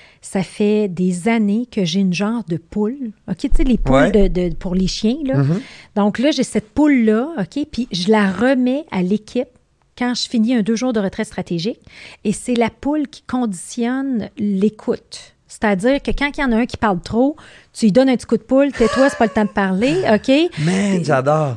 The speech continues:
Speaker 1: Ben oui. Alors moi, je, moi, c'est comme ma marque de commerce, là, tu sais, « Ah, Cléo, elle va sor-, » puis là, ils s-, ils s'autodisciplinent entre eux en disant, « Cléo va sortir sa poule, Cléo va sortir sa poule. » Parce que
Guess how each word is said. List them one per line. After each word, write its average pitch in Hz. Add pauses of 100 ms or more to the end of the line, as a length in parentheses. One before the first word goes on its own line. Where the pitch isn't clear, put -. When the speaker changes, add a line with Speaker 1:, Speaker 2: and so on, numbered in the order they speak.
Speaker 1:
Ben 214
oui. 269
Alors 214
moi, 285
je, -
moi, 269
c'est -
comme 302
ma 240
marque 247
de 233
commerce, 226
là, 233
tu -
sais, « 277
Ah, 233
Cléo, 269
elle 247
va -
sor-, » -
puis 240
là, 320
ils 269
s-, -
ils -
s'autodisciplinent 302
entre 233
eux 294
en 285
disant, « 247 (340)
Cléo 247
va 220
sortir 233
sa 220
poule, 233
Cléo 233
va 254
sortir 233
sa 220
poule. » 226 (100)
Parce -
que 262